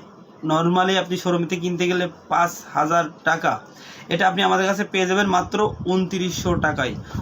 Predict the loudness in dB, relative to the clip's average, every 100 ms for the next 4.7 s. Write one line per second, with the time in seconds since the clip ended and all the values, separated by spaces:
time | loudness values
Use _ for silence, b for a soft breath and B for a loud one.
0 | 2 4 4 4 4 4 2 0 4 4
1 | 4 2 0 0 0 0 2 2 4 4
2 | 4 2 0 0 2 4 4 4 0 B
3 | B 0 2 2 2 4 2 4 4 2
4 | 2 0 2 2 2 -4 -8